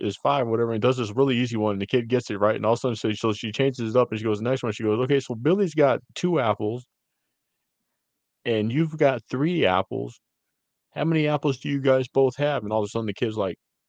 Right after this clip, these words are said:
"Forty-two?" And the mom's like, "What? You, how?"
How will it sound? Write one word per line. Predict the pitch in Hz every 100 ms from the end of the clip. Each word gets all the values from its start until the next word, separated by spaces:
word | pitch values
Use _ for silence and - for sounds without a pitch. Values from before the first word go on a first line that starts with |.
| _ _
"Forty-two?" | 139 143 120 - 170 185 185
And | 131 120
the |
mom's | 139 139
like, | 123 104 _ -
"What? | 208 - - _ _ _ _
You, | 214 - _ _ _
how?" | - 214